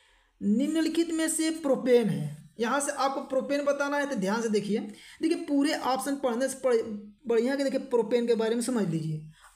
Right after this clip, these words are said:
आपको प्रोपेन के बारे में क्या पता है? तो देखिए आपको प्रोपेन जैसे होता है, आपको एक श्रेणी बताए थे, ये श्रेणी देखिए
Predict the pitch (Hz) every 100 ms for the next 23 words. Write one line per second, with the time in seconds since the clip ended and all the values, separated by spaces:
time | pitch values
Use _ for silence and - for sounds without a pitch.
0 | 269 302 311 330 - 277 285 294 277 277
1 | 277 269 262 214 208 190 175 214 277 302
2 | - 240 269 277 - 262 240 269 277 277
3 | 269 277 240 254 269 262 254 240 233 240
4 | 233 269 226 220 240 254 277 285 320 -
5 | 240 240 202 165 185